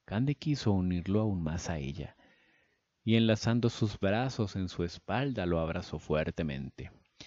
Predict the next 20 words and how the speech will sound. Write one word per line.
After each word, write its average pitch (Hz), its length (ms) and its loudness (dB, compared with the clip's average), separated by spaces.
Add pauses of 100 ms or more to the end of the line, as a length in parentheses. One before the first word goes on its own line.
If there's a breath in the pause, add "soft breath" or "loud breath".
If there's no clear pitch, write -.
(120)
Estuvieron 151 500 6
unos 151 160 4
minutos 143 380 4
así 131 280 4
disfrutando 104 680 0
de 95 120 2
su 95 160 -2
nueva 95 380 0
intimidad. 87 560 0 (800 soft breath)
¿Deberíamos 120 540 6
levantarnos 117 680 0
ya 135 380 -2
o 92 320 -2
corremos 98 440 0
el 98 140 0
riesgo 104 560 2
de 92 100 -2
pasar 95 360 -4
el 117 160 0
día 110 500 -2